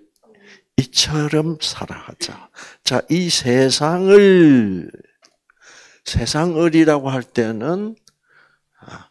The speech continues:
죄 세상입니다. 죄 세상은 우리가 지금 죄 세상에 살고 있어요. 죄 세상에 살고 있는 사람들은 다, 다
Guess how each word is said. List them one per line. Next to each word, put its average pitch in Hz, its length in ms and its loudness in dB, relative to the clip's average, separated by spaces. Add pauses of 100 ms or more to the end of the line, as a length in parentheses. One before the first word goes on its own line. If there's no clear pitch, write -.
(1000)
죄 107 300 0
세상입니다. 117 1080 -6 (500)
죄 110 260 -2
세상은 123 840 -6 (920)
우리가 104 360 -6
지금 104 260 -10
죄 104 280 -4
세상에 98 500 -8
살고 98 420 -10
있어요. 101 640 -8 (540)
죄 110 260 -4
세상에 123 500 -4
살고 117 480 -4
있는 117 260 -4
사람들은 113 920 -6 (640)
다, 110 500 -4 (2500)
다 107 360 -6